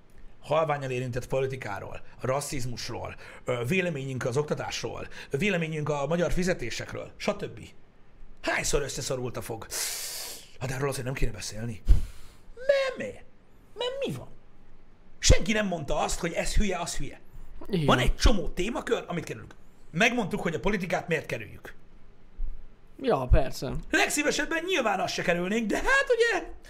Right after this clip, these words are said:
Speaker 1: vannak fokozatok.
Speaker 2: <laughs> Vannak.
Speaker 1: És, ö, elvisz a Volga. Igen.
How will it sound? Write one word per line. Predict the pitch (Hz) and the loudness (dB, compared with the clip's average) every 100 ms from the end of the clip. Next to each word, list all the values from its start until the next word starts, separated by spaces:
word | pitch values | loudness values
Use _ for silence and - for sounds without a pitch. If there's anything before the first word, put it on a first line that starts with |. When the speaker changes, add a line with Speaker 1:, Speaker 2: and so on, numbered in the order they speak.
| - 269 - - - - - | -12 -12 -12 -12 -10 -8 -2
Speaker 1:
vannak | 262 269 226 220 | 4 4 4 0
fokozatok. | 262 202 240 247 - 427 - 208 | 0 0 2 0 0 -4 -2 0
Speaker 2:
<laughs> | 175 | 2
Vannak. | 180 196 190 147 139 135 160 - | 4 6 4 2 0 0 -4 -2
Speaker 1:
És, | 196 214 196 220 | 0 2 2 2
ö, | 196 196 - - - 233 220 208 - - - - | 2 0 -4 -14 -14 -8 -4 -2 -2 0 0 2
elvisz | 208 185 156 156 | 2 2 2 2
a | |
Volga. | 170 135 123 - - - - - - - - - - - - - - - - - - - 311 - - - - - - - - | 2 -2 -6 -12 -18 -20 -20 -20 -20 -20 -20 -20 -20 -20 -20 -20 -2 2 2 2 -2 -4 -10 -12 -18 -12 -8 -6 -8 -6 -2
Igen. | 151 143 | -2 -2